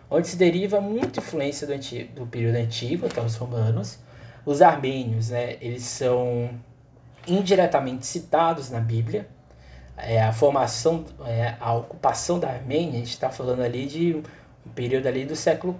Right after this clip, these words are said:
quarto, século três, é, terceiro antes de Cristo. Então, é uma formação muito antiga. E no território armênio passaram assírios, né, que s-, ali na Mesopotâmia, medos, persas, macedônios,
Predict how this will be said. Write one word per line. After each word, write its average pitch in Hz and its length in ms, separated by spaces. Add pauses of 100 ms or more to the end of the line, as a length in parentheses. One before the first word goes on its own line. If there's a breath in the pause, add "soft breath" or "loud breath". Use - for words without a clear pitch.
quarto, 139 520
século 131 360 (120)
três, 139 600 (300 loud breath)
é, 120 240
terceiro 123 600
antes 170 200
de 208 120
Cristo. - 580 (160)
Então, 127 180
é - 20
uma 147 80
formação 151 500
muito 196 460
antiga. 120 560 (640 loud breath)
E 165 140
no 214 180
território 185 580
armênio 120 640
passaram 143 460
assírios, 160 840 (280)
né, 117 240
que - 60
s-, - 220
ali 120 260
na 113 100
Mesopotâmia, 135 960 (180)
medos, 175 720 (480 loud breath)
persas, 151 800 (100)
macedônios, 143 920